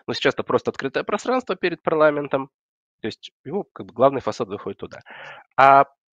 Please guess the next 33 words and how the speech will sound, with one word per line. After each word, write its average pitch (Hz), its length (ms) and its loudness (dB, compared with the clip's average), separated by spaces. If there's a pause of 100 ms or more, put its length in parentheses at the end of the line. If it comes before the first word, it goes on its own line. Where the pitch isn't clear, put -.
(320)
э, 131 320 4
другой 170 280 -2
фасад — 165 300 0
это 143 160 -2
тот, 226 200 0
который 185 420 0
упирается 143 520 2
в - 40 -20
перспективу - 540 -10
улицы 101 260 -10
Шелковичной. - 680 -20 (1160)
То 151 60 -6
есть - 140 -8
есть 101 240 -12
два 165 280 4
важных 127 640 0 (220)
места. 101 480 -18 (340)
Это 104 400 -6 (120)
главный 226 340 0
фасад, 196 480 -6 (140)
который 156 200 -8
выходит 151 260 -10
на 143 40 -14
площадь, - 300 -18
и 185 80 -14
фасад, 135 260 -8
который 113 260 -12
заканчивает 104 540 -8
улицу. - 240 -16
Вот 107 100 -4
их 185 100 -4
надо 143 160 0
проработать. 113 680 -6